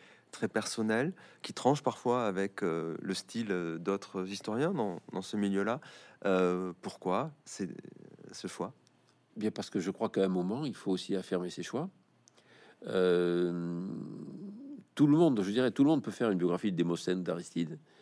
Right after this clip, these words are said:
Speaker 2: Euh, elles seront certainement toutes excellentes, mais elles sont toutes différentes. Je crois que, euh, utiliser de temps à autre le jeu permet,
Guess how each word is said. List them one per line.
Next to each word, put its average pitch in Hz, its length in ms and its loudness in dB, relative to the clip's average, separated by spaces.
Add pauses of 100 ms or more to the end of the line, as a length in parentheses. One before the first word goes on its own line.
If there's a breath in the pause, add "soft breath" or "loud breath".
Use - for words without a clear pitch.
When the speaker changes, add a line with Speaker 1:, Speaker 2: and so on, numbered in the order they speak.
(380 soft breath)
Speaker 2:
Euh, - 680 -6 (200)
elles - 100 -4
seront 95 240 0
certainement 87 440 0
toutes 87 220 -6
excellentes, 123 460 -4
mais 92 60 -2
elles 85 60 -8
sont 95 160 -4
toutes 110 160 -6
différentes. - 500 -12 (840 soft breath)
Je - 120 -6
crois 120 160 4
que, 110 340 8
euh, 90 380 4
utiliser 120 580 4
de 98 120 -2
temps 101 260 -2
à 104 80 2
autre 107 360 2
le 90 140 0
jeu 117 340 4
permet, 120 600 2